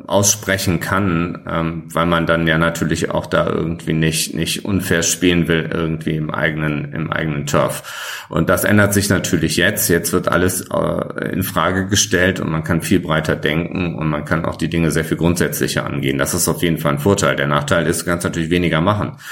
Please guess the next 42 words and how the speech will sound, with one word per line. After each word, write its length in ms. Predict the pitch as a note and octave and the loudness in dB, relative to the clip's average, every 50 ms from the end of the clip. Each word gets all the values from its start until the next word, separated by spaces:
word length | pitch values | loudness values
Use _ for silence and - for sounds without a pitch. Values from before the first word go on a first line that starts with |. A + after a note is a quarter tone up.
| - - - - _ - - | -14 -14 -16 -18 _ -10 -4
ähm, 400 | - E2+ E2 D#2+ D#2 D#2 D2+ D#2+ D#2+ | -2 0 0 2 0 -2 -2 -2 0
weil 160 | D#2+ E2 E2 | 0 2 2
du 100 | E2+ E2+ | 2 2
ja 240 | E2 E2 E2 - E2 | 4 2 2 0 0
eben 260 | E2+ E2 E2+ E2+ E2 | 0 0 0 -2 -2
keine 260 | - F2+ E2+ E2+ E2 | -2 0 0 0 0
Regierung 440 | F2+ E2+ D#2 E2 F2+ F2+ F2+ E2+ - | -2 -2 0 0 2 2 2 2 2
bist. 260 | A2+ A#2 - - - | 2 2 2 0 -2
Aber 320 | - E2 D#2+ E2 E2 D#2 | -4 -2 0 2 2 2
ich 280 | D#2+ D#2+ - - - - _ - - - - - | 0 -2 -4 -6 -8 -12 _ -20 -20 -20 -6 0
weiß 220 | - E2 F2 F#2 - | 2 2 2 2 0
aus 120 | F2+ F2+ | 0 0
der 120 | - E2+ D2+ | 0 2 2
eigenen 240 | F2+ F#2 F#2+ F2+ | 2 2 2 0
Regierungszeit, 720 | E2 E2 D#2 D2+ D#2+ F2 G2 G2+ G#2 G#2 - F#2 F2 E2+ F2+ | 0 -2 0 0 2 2 2 2 2 2 2 2 2 2 0
dass 140 | F2+ - - | -2 0 0
man 100 | E2+ E2+ | 2 2
natürlich 380 | E2 E2 E2 - F#2 E2 - | 2 0 0 0 0 2 2
schon 200 | - A#2+ A#2+ G#2 | 2 2 2 2
auf 140 | D#2 D#2 D#2 | 0 0 0
das 240 | - D#2 C#2+ C#2 - | 0 0 0 0 -2
guckt, 260 | - F2 D#2+ - - | -4 -6 -6 -4 -6
was 160 | - C2 - | -6 -4 -2
aus 140 | - C2 - | -4 -4 -2
der 140 | - D#2 C2 | -2 -2 -2
Opposition 640 | - - D#2+ C#2 C#2+ C#2 C#2+ - E2+ D2+ C#2+ D2+ D#2 | -2 -6 -6 -6 -4 -6 -4 -2 0 0 0 0 -2
kommt 340 | - - F2+ F#2 G#2+ G#2+ G2+ | 0 2 2 4 4 2 2
und 240 | - D#2+ D#2 D#2 D#2 | 0 -2 -4 -2 -2
man 200 | D#2 D#2 D2+ D#2+ | -2 0 2 2
will 100 | D#2 D#2 | 2 2
denen 180 | E2 E2+ E2 | 4 4 4
ja 160 | D#2+ D#2+ D#2+ | 4 2 2
auch 140 | D#2 E2 E2+ | 2 0 0
nicht 220 | F2 E2+ D#2+ - - | 0 -2 0 2 2
die 80 | D#2 | 2
Argumente 480 | C2+ D#2 D#2+ F2 F2 F#2+ A2 A#2 A#2 G2 | 2 2 2 2 2 2 2 2 2 2
liefern 580 | D#2+ D#2 D2+ C#2 - D#2 D2 C2 C2+ C2 - | 4 2 2 2 0 -2 -2 -2 -4 -8 -8
irgendwie 440 | - C#2+ D2 D2 C#2+ C#2+ C#2+ C#2+ C#2 | -8 -8 -6 -6 -6 -6 -4 -6 -4
gegen 320 | C#2 D2 D2 C#2+ C#2+ C#2 A#1+ | -2 0 0 0 0 -2 -2
einen. 320 | A#1+ B1+ C2+ D2+ F2+ F2+ | -2 -2 0 0 0 0
Also 340 | C2+ A1 C#2+ D2+ D2 D2+ D2+ | 0 0 -2 -2 -2 -4 -4
insofern 560 | C#2+ C#2+ D#2 D#2 - - D#2+ D#2 D#2+ D#2 - | -4 -4 -6 -6 -2 -2 0 0 0 -2 -4